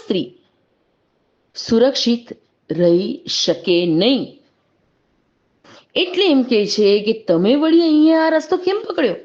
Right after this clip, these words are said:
આ તો ગજબ થઈ ગયો." હવે પેલા લોકો પણ ગભરાય છે, કારણ કે સજુબાઈને હેમખેમ પહોંચાડવાની જવાબદારી એ લોકોની છે. એટલે પૂછે છે કે, "કોઈ બીજો માર્ગ ખરો?"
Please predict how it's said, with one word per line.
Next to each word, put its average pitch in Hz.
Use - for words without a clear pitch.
આ -
તો 220
ગજબ 175
થઈ 330
ગયો." 302
હવે 151
પેલા 160
લોકો 233
પણ 415
ગભરાય 175
છે, -
કારણ 156
કે -
સજુબાઈને 226
હેમખેમ 170
પહોંચાડવાની 185
જવાબદારી 190
એ 165
લોકોની 262
છે. 269
એટલે 294
પૂછે 302
છે 330
કે, 247
"કોઈ 311
બીજો 214
માર્ગ 277
ખરો?" 339